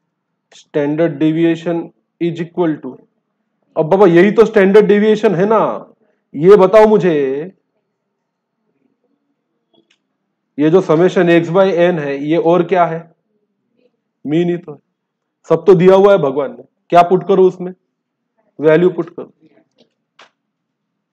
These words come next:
बोलो, समेशन एक्स स्क्वायर दिया है क्या? कितना? वन फ़ाइव थ्री ज़ीरो। एन दिया है क्या? टेन। समेशन, sorry, एक्स बार direct ही दे दिया, कितना?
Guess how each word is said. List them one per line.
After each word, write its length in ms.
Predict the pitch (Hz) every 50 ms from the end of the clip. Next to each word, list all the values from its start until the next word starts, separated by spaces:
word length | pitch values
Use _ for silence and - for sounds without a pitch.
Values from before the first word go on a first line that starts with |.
| _ _ _ _ _ _ _ _ _ _ _ _ _ _ _ _ _ _ _ _ _ _ _ _ _ _ _ _ _ _ _ _ _ _ _ _ _ _ _ _ _ -
बोलो, 180 | 156 170 160 147
समेशन 440 | 147 165 165 170 185 180 202 190 180
एक्स 160 | 180 180 -
स्क्वायर 260 | - 202 196 196 180
दिया 240 | 165 160 170 180 180
है 100 | 180 170
क्या? 200 | 160 - 156 156 _ _ _ _ _ _ _ _ _ _ _ _ _ _ _
कितना? 260 | - 147 214 156 147 143 143 - _ _ _ _ _ _ _ _ _ _ _ _ _ _ _ _ _ _ _ _ _ _ _ _ _ _ _ _ - - _ _ _ _ _ _ _ -
वन 360 | 123 123 131 143 151 165 165
फ़ाइव 580 | 156 - 160 151 156 170 208 254 - - 180 - -
थ्री 180 | - 131 127
ज़ीरो। 280 | 220 196 - 95 - - - -
एन 240 | 165 170 180 190 185
दिया 200 | 165 185 185 175
है 120 | 170 165
क्या? 180 | 160 156 147 151 - _ _ _ _ _ _ _ _ _ _ _ _ _ _ _ _ -
टेन। 240 | 135 120 104 104 -
समेशन, 520 | - - 165 165 180 185 180 - 190 - 127
sorry, 240 | - 147 120 123 139
एक्स 160 | 160 156 131
बार 200 | 139 160 165 165
direct 340 | 156 151 147 147 156 151 151
ही 60 | 143
दे 140 | 120 117 110
दिया, 180 | 101 101 98
कितना? 340 | 98 - 143 - - 143 -